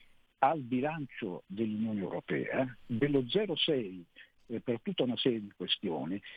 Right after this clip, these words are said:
con riduzione, per esempio, delle quote relative alla cultura, persino alle regioni,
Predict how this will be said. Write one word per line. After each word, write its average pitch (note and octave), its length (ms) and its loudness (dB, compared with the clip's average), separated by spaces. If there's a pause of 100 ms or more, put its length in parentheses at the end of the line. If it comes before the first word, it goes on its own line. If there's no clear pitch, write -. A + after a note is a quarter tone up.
(120)
con G3 300 4
riduzione, F3 800 0
per A#2+ 160 -4
esempio, B2+ 600 0
delle A#2 320 -4
quote B2 420 0
relative A#2+ 840 0
alla A#2 480 2 (180)
cultura, A2+ 720 0 (880)
persino F#3 480 0
alle A2+ 200 2
regioni, A#2+ 520 0